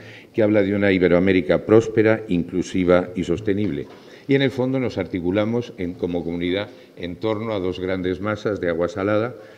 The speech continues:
el Atlántico y el Pacífico, pero tenemos cosas tan potentes como los glaciares andinos y su afectación por el cambio climático, el acuífero guaraní o la cuenca amazónica.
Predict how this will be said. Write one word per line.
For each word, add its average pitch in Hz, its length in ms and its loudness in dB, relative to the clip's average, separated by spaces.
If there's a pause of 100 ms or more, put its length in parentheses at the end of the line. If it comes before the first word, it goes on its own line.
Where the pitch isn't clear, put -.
(140)
el 82 220 -4
Atlántico 85 600 -2
y 95 60 2
el 101 100 -2
Pacífico, 107 640 -4 (240)
pero 92 220 -4
tenemos 110 460 -6
cosas 107 400 -8
tan 85 160 -8
potentes 110 640 -6 (100)
como 87 200 -6
los 82 180 -2
glaciares 82 460 -4
andinos 107 500 -4 (320)
y 87 80 -6
su - 120 -6
afectación 85 580 -6
por 82 120 -10
el 78 100 -8
cambio 85 340 -6
climático, 87 680 -10 (320)
el 92 160 -2
acuífero 92 520 -2
guaraní 87 460 0 (280)
o 85 100 2
la 80 120 2
cuenca 80 320 -2
amazónica. 80 580 -4